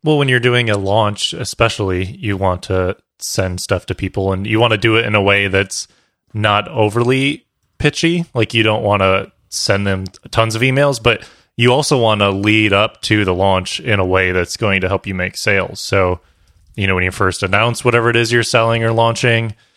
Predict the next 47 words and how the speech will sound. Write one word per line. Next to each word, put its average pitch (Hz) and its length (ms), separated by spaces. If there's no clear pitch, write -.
you're 110 140
gonna 113 140
wanna 110 160
write 110 160
an 107 40
email. 107 400
You're 92 200
gonna 95 160
wanna 95 240
give 95 340
people 107 240
on 98 80
your 92 80
list 92 340
exclusive 120 640
stuff - 460
for 104 140
free 123 640
leading 120 300
up 113 160
to 120 100
it 101 100
too, 139 280
so 110 160
they 95 100
can, 101 200
like, 90 260
check - 220
out 101 160
what 98 140
it's 90 120
going 90 200
to 85 80
be, 139 420
what 107 120
it's 101 120
gonna 90 200
look - 180
like, 123 220
the 95 80
quality 123 400
of 117 80
what 117 160
it's 113 180
going 117 260
to 113 40
be. 110 380